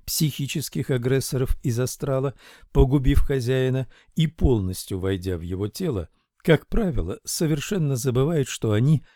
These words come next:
не люди. Правда, какие-то туманные чувства о своём истинном облике у них в сознании иногда остаются. Но всё-таки они не в силах припомнить, что же они такое на самом деле.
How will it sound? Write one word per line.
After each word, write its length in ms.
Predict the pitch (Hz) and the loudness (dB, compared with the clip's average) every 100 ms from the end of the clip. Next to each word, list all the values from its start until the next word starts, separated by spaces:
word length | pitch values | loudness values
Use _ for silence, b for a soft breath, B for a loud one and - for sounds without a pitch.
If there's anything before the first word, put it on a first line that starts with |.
| b | b
не 300 | - 117 117 | 2 6 6
люди. 480 | 104 110 127 87 73 _ _ _ _ | 4 0 -2 -6 -10 _ _ _ _
Правда, 380 | - 120 101 107 | 2 2 4 0
какие-то 500 | 113 101 117 104 - | -2 -4 -2 -2 -4
туманные 580 | 101 120 107 98 90 95 | -2 0 2 2 0 -2
чувства 480 | - 127 - 117 98 B B - | -2 -6 -4 -6 -6 B B 0
о 100 | 139 | 0
своём 460 | - 120 117 104 | 2 0 2 0
истинном 400 | 107 - 107 107 | -2 -4 -2 0
облике 400 | 113 95 98 - | -2 -4 -6 -4
у 60 | 110 | -2
них 260 | 113 - b b b | -2 -6 b b b
в 60 | - | -2
сознании 580 | 135 113 123 123 123 | 0 0 0 0 0
иногда 320 | 120 127 117 127 | 0 -2 -2 -4
остаются. 640 | 123 - 127 76 - - _ b _ | -4 -6 -6 -8 -12 -20 _ b _
Но 220 | 143 135 | 2 4
всё-таки 580 | 127 - 170 160 107 104 | 2 2 0 0 -6 -6
они 320 | 92 87 80 - _ - | -4 -4 -6 -12 _ 2
не 240 | 143 143 | 4 4
в 60 | - | 2
силах 420 | 202 180 151 - | -2 -2 -2 -2
припомнить, 560 | 143 143 147 110 107 | -2 0 2 2 0
что 420 | - - - 151 151 | -4 -8 -2 2 2
же 220 | 156 170 | 0 -2
они 300 | 147 127 107 | 0 0 0
такое 580 | 107 139 - 127 139 135 b b | -2 -6 -2 0 0 -2 b b
на 220 | 131 131 | 2 4
самом 420 | 127 117 98 95 107 | 2 -2 -2 -2 -2
деле. 360 | 104 85 78 | -2 -4 -6